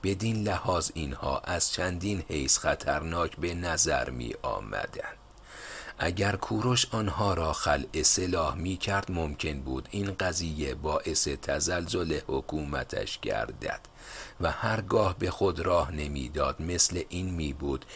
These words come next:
که اعلان جنگ به آنها داده باشد. بنابراین فکر کوروش به اینجا رسید که باید اینها را دوستان خود کند، چنان که هر یک از آنها او را بیشتر دوست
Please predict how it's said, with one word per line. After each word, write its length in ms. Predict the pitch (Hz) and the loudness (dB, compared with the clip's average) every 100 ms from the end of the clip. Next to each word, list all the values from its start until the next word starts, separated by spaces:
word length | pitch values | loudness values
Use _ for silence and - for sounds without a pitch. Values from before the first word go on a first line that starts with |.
| - | -10
که 180 | - 107 - | 0 0 2
اعلان 680 | 107 95 92 82 73 65 | 0 0 0 0 0 -2
جنگ 340 | - 67 69 82 | -2 -2 -2 -2
به 160 | 85 - | -2 0
آنها 480 | 90 82 82 78 | -2 0 0 0
داده 520 | 69 80 69 64 73 - | 0 0 0 0 -4 -4
باشد. 720 | - 50 - - - - - - - - - - - - | -2 0 0 0 -2 -10 -12 -20 -20 -20 -18 -18 -10 -2
بنابراین 920 | 90 87 98 98 104 104 - 127 123 | 0 2 2 2 2 2 0 0 0
فکر 480 | - 110 101 - 90 | 0 -2 -2 -2 -2
کوروش 520 | - 76 71 69 - | 0 0 2 4 4
به 180 | 101 - | 2 -4
اینجا 420 | 95 90 87 92 | -2 0 0 0
رسید 500 | 85 78 - 69 62 | 0 4 4 2 -2
که 160 | - 82 | -2 -2
باید 520 | 85 92 98 104 98 | 0 0 0 -2 -2
اینها 460 | 87 85 78 80 67 | -2 -2 0 0 2
را 220 | 67 65 | 2 2
دوستان 680 | 69 82 78 - 95 90 76 | 0 -2 0 2 2 0 -2
خود 280 | - 82 - | 0 -2 0
کند، 400 | - 69 64 65 | -2 0 0 0
چنان 440 | - 95 98 104 | 0 0 0 0
که 180 | 87 82 | 0 -2
هر 280 | 69 80 71 | 0 0 0
یک 300 | 69 67 - | 0 -2 0
از 200 | 80 - | -2 0
آنها 520 | 92 92 82 104 101 | -2 -2 -2 0 -2
او 200 | - 85 | -2 0
را 200 | 78 65 | 2 2
بیشتر 560 | 64 85 80 - 87 85 | 0 -2 -2 0 2 0
دوست 440 | 82 78 67 65 | 0 -4 -2 -2